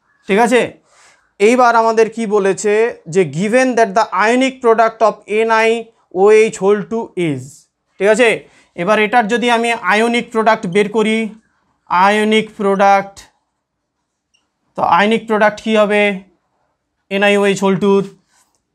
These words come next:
এর সলিবিলিটি, অর্থাৎ এই আয়নটার সলিবিলিটি,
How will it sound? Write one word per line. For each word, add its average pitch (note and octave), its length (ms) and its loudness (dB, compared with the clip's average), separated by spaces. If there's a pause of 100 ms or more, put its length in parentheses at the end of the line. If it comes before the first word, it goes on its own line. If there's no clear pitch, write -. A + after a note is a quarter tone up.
এর G#3+ 100 0 (140)
সলিবিলিটি, G#3 680 0 (460)
অর্থাৎ F3+ 220 -6 (180)
এই G3+ 80 2 (200)
আয়নটার G3 520 2 (840)
সলিবিলিটি, F#3+ 600 -2